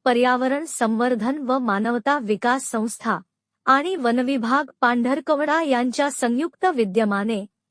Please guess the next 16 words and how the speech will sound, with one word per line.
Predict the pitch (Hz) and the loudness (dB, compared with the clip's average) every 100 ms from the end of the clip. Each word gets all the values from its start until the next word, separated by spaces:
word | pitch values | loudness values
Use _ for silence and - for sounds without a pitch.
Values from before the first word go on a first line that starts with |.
| _ | _
वनपरिक्षेत्र | 208 254 269 330 359 - - 311 - 349 | 0 2 2 0 0 -2 -2 -2 -2 -2
कार्यालय | 285 226 247 247 269 311 | 0 2 2 2 0 -2
परिसरात | 247 233 247 262 269 294 _ _ | 0 0 0 0 0 -2 _ _
हिरवाईचे | 240 233 233 240 269 285 262 | 0 2 2 0 0 2 2
रक्षण, | 190 - - 208 190 _ _ _ | 0 -4 -2 -2 -6 _ _ _
वनरक्षकांचा | 214 262 330 392 - 330 302 302 294 320 311 220 | 2 2 2 -2 -2 -2 0 0 0 -2 0 2
गौरव | 220 254 320 - | 4 4 2 2
आणि | 247 254 320 | 0 0 0
निसर्गाशी | 240 226 269 269 285 311 - 339 | 0 2 0 0 0 -2 0 0
भावबंध | 196 190 220 240 269 262 277 | 0 0 0 0 0 -2 -4
दृढ | 226 240 349 349 | -2 0 0 0
करण्यासाठी | 269 240 240 240 214 190 214 185 - _ _ - | 0 2 0 0 -2 -2 -4 -4 -8 _ _ -4
बंध | 202 277 311 | 2 2 0
रक्षणाचे | 302 330 214 - 277 277 262 269 | -2 -2 -4 -2 0 0 2 2
हा | 269 247 311 | 2 0 -2
प्रेरणादायी | - 254 254 262 269 269 269 302 | 0 2 2 2 0 2 2 2